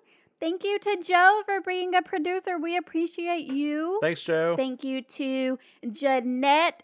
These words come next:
Speaker 1: Blasius for being a producer. We super appreciate you.
Speaker 2: Love her. She's my
Speaker 1: Thank
Speaker 2: wife.
Speaker 1: you. She is great and also Alex's wife. Thank you to my best friend Franz for being a producer. We love you.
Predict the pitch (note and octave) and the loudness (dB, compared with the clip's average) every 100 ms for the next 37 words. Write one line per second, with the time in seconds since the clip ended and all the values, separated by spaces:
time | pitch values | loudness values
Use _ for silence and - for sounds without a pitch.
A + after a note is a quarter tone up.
0 | - A#3 A#3 A#3 B3+ C#4 - D#4 E4 F4+ | -14 -6 -4 4 4 4 -2 2 4 4
1 | F4+ E4+ D4 D#4 D#4+ D#4 C#4+ C#4+ D4 F4 | 0 -4 -2 0 0 -2 -8 -6 -8 -6
2 | D#4+ D4 C#4+ C4+ C#4 C#4+ C#4 D4+ C#4+ D4 | -6 -8 -8 -14 -10 -10 -6 -6 -6 -6
3 | C#4 C4+ B3+ C4+ C4+ D4+ F#4+ A4 _ _ | -6 -8 -6 -4 0 0 -2 -4 _ _
4 | A2+ G2 - F#2+ - G2 F#2+ - - D4 | -2 -2 -2 -8 -6 -6 -2 0 0 -2
5 | D4 C#4+ C#4 C#4 C#4+ D#4 - _ _ _ | -4 -4 -4 -2 -4 -6 -10 _ _ _
6 | - - A#3+ A#3+ B3 - G#3+ A#3 A3+ _ | -20 -12 -6 -4 -6 -10 -8 -6 -8 _
7 | - A3 A#3+ G#3+ G#3 A#3+ A#3+ A3+ A3 A3 | -12 -8 -8 -6 -8 -8 -8 -8 -8 -8
8 | A3+ - C4 C4+ C4+ A#3 _ _ D4+ D#4 | -10 -10 -8 -4 -4 -6 _ _ -4 -4
9 | E4+ E4+ D#4+ E4 D#4 D#4+ - E4 D4 - | -4 -6 -4 -4 -2 -4 -4 -4 -4 -4
10 | D#4 D4+ D#4 D#4 F4 C#4+ D#4 D#4 E4 E4 | -2 -2 -2 -4 -4 -4 -2 -2 -2 -6
11 | D4 D#4 D#4+ E4 E4 D4+ D4 C#4+ D4+ C#4+ | -6 -6 -6 -10 -10 -8 -8 -4 -4 -4
12 | D4 D#4 D#4+ D#4+ F4 | -6 -4 -6 -6 -6